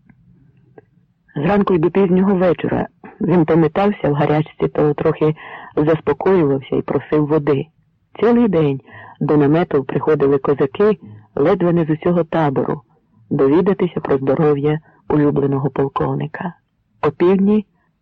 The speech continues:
приїхали Хмельницький з Виговським і Зоркою, Нечай, Гладкий, Морозенко і ще багато іншої старшини. Коли Хмельницький, смутний і зажурений, вийшов від Богуна,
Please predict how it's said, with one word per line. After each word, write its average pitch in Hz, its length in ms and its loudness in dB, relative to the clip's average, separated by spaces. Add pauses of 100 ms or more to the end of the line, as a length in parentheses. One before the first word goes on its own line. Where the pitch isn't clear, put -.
приїхали 165 500 0
Хмельницький 160 840 0 (420)
з 143 120 0
Виговським 160 580 0
і 156 100 -2
Зоркою, 156 560 0 (460)
Нечай, 170 560 0 (200)
Гладкий, 160 720 0 (340)
Морозенко 151 600 0
і 139 100 -2
ще - 300 -6
багато 156 400 -4 (120)
іншої 147 380 -2
старшини. 135 640 -8 (460)
Коли 175 300 2
Хмельницький, 165 880 -2 (420)
смутний 165 460 0
і 143 200 -2
зажурений, 143 720 0 (480)
вийшов 151 460 2
від 143 140 0
Богуна, 156 500 0